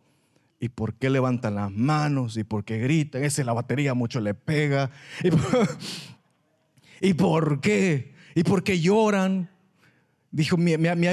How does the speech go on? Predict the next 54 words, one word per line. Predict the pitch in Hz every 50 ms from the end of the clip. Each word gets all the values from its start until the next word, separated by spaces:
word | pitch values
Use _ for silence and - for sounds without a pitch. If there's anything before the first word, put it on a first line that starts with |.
| 202 202 190
mi | 170 170 175
amigo | 175 190 233 247 262 247
me | 220 214
dijo | 226 220 247 -
que | 226 208
me | 208
iba | 214 214
a | 214
dar | 214 208
cafecito, | - 208 170 - 165 147 - 240 240 - 233 190 139
pero | - 175 202
ese | 185 - - - 233 165 160
café | - 160 151 139 - - 220 185 185
yo | 170 175
sé | - - - 180
que | 170 - 147
me | 135 131
lo | 135
van | 135 135
a | 135 123
cobrar | 131 - 127 135 147 156
en | 143 139
algún | 139 143 190 277 392 453 494 466
momento". | 415 392 349 349 311 294 277 247 214 175 131 139 135 131 127 120 - - -
Y | 160
cuando | 165 196 190 202
recaban | 196 202 - 269 285 277
la | 262 254
ofrenda, | 214 - 302 311 294 277
dice, | 269 226 - 185
"Ahí | 185 196 196
está, | - - 175 147 127 - - -
ahí | - 156 175 190 196 202 196
está, | 175 - - 170 160 170 190
ahí | 202 208
está, | 190 - - 190 180 185
ese | 202 - 240
es | 180
el | 208 196
problema". | 156 180 180 175 165 147 135 123 - - - - - - - - - _ _ _ _ _ _ _ -
Y | 175 175
empiezas | 202 175 269 277 - - - 262
a | 233
cuestionar | - 233 202 - - 220 240 269 240 220 220
todo. | 240 233 208 156 123 107 - _ _ _ _ _ _ _ _ _ _ _
Nos | - 208 240 277 - -
pasó | - 269 262 - - 302 330
a | 320 254 - -
todos, | 320 349 349 349 320 285 254
no | 202 277 294 311
me | 302
digas | 302 302 294 285 247 151
que | - - 208 196
no. | 208 208 190 165 147 135 120